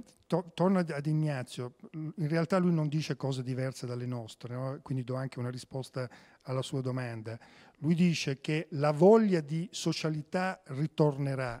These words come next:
e per fortuna, e speriamo, e quindi il futuro è un futuro in cui ritornerà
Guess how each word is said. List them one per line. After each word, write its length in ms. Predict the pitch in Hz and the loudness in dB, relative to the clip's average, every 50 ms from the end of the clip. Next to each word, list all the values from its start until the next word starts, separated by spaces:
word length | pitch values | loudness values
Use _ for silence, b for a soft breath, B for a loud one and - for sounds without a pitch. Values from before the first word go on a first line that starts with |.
| - _ | -14 _
e 220 | _ - 131 135 - _ 240 330 _ _ _ | _ -14 -14 -14 -14 _ -20 -20 _ _ _
per 140 | - 135 131 | -8 -8 -8
fortuna, 600 | - - 131 - _ 175 180 175 156 139 131 - _ | -6 -10 -10 -6 _ 0 0 2 2 0 -2 -4 _
e 200 | 143 131 139 - _ | -6 -6 -6 -6 _
speriamo, 760 | - - _ - 139 135 139 135 127 117 107 110 110 110 110 b b b b b b b | -18 -8 _ -2 -2 0 0 0 -2 -2 -6 -8 -8 -10 -10 b b b b b b b
e 100 | - 143 | -12 -2
quindi 240 | - 175 180 165 156 | 2 2 4 4 4
il 80 | 151 | 2
futuro 580 | 143 - - 175 151 - 190 190 220 220 208 180 | 0 -2 -6 -8 -4 -2 0 2 2 4 4 4
è 40 | 160 | 4
un 80 | 147 147 | 4 0
futuro 440 | - - 185 - - 165 165 190 202 | -2 -6 -8 -4 -2 0 2 4 4
in 100 | 185 156 | 2 2
cui 280 | - - 151 156 156 151 | -2 0 0 0 2 2
ritornerà 840 | 165 180 - _ - 180 180 175 175 180 185 175 180 185 190 175 | 0 -2 0 _ 6 6 6 6 4 2 2 2 2 0 0 -2